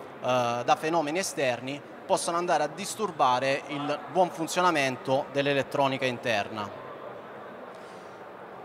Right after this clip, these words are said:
Questo è il caso del, eh, locale, eh, diesel generatore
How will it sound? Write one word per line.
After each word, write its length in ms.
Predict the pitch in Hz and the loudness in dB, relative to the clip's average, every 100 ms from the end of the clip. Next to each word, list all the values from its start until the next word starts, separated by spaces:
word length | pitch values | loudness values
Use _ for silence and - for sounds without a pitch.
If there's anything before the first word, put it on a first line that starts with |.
| - | 0
Questo 240 | 208 196 214 | 2 4 2
è 20 | |
il 80 | 208 | 4
caso 400 | 185 175 165 151 | 4 4 2 2
del, 320 | 160 156 147 | 4 4 6
eh, 840 | 147 151 - 143 143 139 139 135 | 6 4 2 0 2 2 0 0
locale, 840 | 135 139 180 170 151 143 143 - | 0 6 8 8 8 6 4 0
eh, 360 | 135 127 123 120 | -2 0 0 0
diesel 380 | 131 170 156 139 | -2 -2 0 0
generatore 800 | 127 151 185 208 151 147 156 165 | 0 2 4 4 4 4 4 0